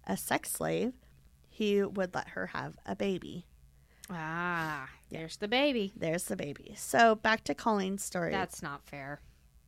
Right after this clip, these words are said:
Speaker 1: No, it's not. Like, it's supposed to be, uh, an agreement
Speaker 2: Yeah.
Speaker 1: between both of you. So back to Colleen's story.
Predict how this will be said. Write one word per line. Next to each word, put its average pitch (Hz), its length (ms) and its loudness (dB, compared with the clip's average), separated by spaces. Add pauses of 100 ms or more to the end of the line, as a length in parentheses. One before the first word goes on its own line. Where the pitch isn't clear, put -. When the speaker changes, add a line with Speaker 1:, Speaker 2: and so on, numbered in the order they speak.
(100)
Speaker 1:
No, 190 320 6
it's - 260 2
not. 196 480 4 (640)
Like, 202 200 4 (1000)
it's 196 280 -4
supposed 208 380 2
to 196 60 -8
be, 180 340 -2 (120)
uh, 170 440 -2 (1000)
an 190 140 0
agreement 165 720 -2
Speaker 2:
Yeah. - 80 -10
Speaker 1:
between 170 500 -2
both - 260 -2
of - 120 -8
you. 151 280 -8 (240)
So - 160 10
back 294 220 6
to 349 80 0
Colleen's 247 400 4
story. 156 300 2